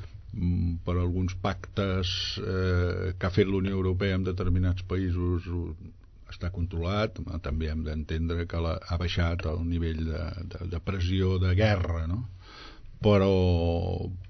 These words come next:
però jo crec que les actituds hi eren, eh, en un sentit o altre, i allà el que sobretot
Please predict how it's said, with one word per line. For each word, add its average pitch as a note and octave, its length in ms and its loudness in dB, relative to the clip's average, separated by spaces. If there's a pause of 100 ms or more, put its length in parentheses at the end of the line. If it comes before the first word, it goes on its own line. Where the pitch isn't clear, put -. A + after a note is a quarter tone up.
(140)
però F2 440 4
jo F2+ 200 4
crec F#2 300 2
que G2 180 4
les F#2 240 4
actituds F2+ 1000 0
hi F#2 220 4
eren, G#2+ 260 2 (580)
eh, E2+ 300 -2
en F2 100 4
un F2+ 160 4
sentit F2+ 360 0
o F2+ 120 2
altre, F2 380 0
i F2+ 100 2
allà D#2+ 320 0
el D#2 100 -2
que F2+ 140 -2
sobretot D#2+ 480 -4